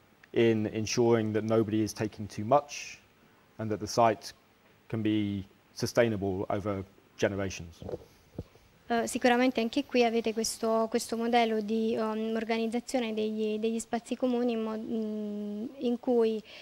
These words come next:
Speaker 2: eh, tutta una serie di soggetti della comunità, eh, partecipano alla, mm, alla, alla gestione dello, dello spazio e, ehm, tutto ciò avviene secondo una, una maniera regolamentata, quindi una maniera organizzata, in modo tale che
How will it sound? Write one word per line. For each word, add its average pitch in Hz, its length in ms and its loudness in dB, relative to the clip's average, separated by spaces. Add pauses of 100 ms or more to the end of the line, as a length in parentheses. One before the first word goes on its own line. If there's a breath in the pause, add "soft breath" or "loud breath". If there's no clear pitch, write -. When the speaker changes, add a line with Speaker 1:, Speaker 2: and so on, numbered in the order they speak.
(140 loud breath)
Speaker 2:
eh, 214 300 -2
tutta - 260 -8
una 233 160 -2
serie 226 380 0
di 214 240 -4
soggetti 233 400 -4
della 220 220 -4
comunità, 240 680 0 (280 loud breath)
eh, 214 280 0 (100)
partecipano 220 1000 0
alla, 214 560 -4
mm, 208 680 -8 (340)
alla, 208 260 -6
alla 220 240 0
gestione 220 540 -4
dello, 208 480 -6
dello 226 260 -2
spazio 262 720 -4 (360 loud breath)
e, 247 340 4
ehm, 220 1000 -4
tutto 262 300 -2
ciò 247 220 4
avviene 226 500 0
secondo 226 640 -2
una, 220 480 -6
una 214 400 -6
maniera 233 340 0
regolamentata, 226 1000 -2
quindi 220 220 -4
una 214 100 -6
maniera 226 260 -2
organizzata, 214 760 -6
in 226 60 -4
modo 233 220 -4
tale 214 280 -8
che 220 220 -8